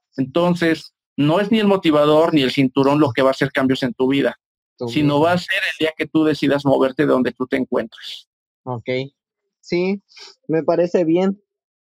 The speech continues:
Speaker 2: Eh, ¿algo que quisieras decirle a la gente que nos ven?
Speaker 1: Bueno, primero que nada, que un saludo, muchísimas gracias por la oportunidad. Y algo que a veces se nos olvida,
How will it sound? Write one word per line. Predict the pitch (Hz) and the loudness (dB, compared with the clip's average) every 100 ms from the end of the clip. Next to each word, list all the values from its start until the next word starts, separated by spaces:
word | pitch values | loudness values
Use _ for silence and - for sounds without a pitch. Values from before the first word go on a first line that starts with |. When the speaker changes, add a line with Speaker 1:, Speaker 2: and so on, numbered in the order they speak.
| _ - | _ -6
Speaker 2:
Eh, | 151 156 156 151 151 147 147 135 - _ _ _ _ _ _ _ _ _ - _ _ _ | -2 0 2 2 2 2 2 -2 -6 _ _ _ _ _ _ _ _ _ -20 _ _ _
¿algo | 156 175 208 | -4 -2 -2
que | 175 | -4
quisieras | 143 135 175 185 180 | -8 -6 -4 -4 -4
decirle | 139 - 156 175 185 | -4 -4 -4 -4 -2
a | 147 | -4
la | 123 120 | -4 -8
gente | - 139 175 - | -10 -10 -12 -8
que | 131 | -8
nos | 123 117 | -8 -6
ven? | 135 294 - _ _ _ _ _ _ _ _ _ _ _ _ _ _ | -8 -8 -12 _ _ _ _ _ _ _ _ _ _ _ _ _ _
Speaker 1:
Bueno, | 131 135 156 156 143 | -2 0 2 2 0
primero | 131 135 143 151 | 0 0 2 0
que | 139 | 0
nada, | 135 147 170 | 2 2 0
que | 170 127 120 | 0 -2 -2
un | 135 139 | -2 -2
saludo, | 151 139 147 170 | 0 0 2 2
muchísimas | 143 131 127 143 135 | 0 -4 -2 0 2
gracias | 135 139 | 0 0
por | 143 | 0
la | 135 | 0
oportunidad. | - 131 - 131 135 143 175 - - 104 _ _ _ | 0 -2 2 2 2 0 -2 -6 -16 -16 _ _ _
Y | 139 143 151 | -6 -4 -2
algo | 170 175 185 | -2 -2 -2
que | 151 139 | -2 -2
a | |
veces | 143 156 | -2 -2
se | 165 | -4
nos | 139 127 | -2 -2
olvida, | 135 127 139 131 - | -4 -2 0 -2 -4